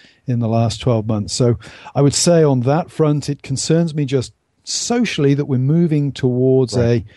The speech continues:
Speaker 1: a, a bland conformity being imposed by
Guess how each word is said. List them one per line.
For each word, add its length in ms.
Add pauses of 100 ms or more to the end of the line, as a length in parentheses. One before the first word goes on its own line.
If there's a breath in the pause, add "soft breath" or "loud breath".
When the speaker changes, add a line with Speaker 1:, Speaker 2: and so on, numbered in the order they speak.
(200 soft breath)
Speaker 1:
a, 80
a 40
bland 840
conformity 1080 (300 soft breath)
being 300
imposed 840
by 520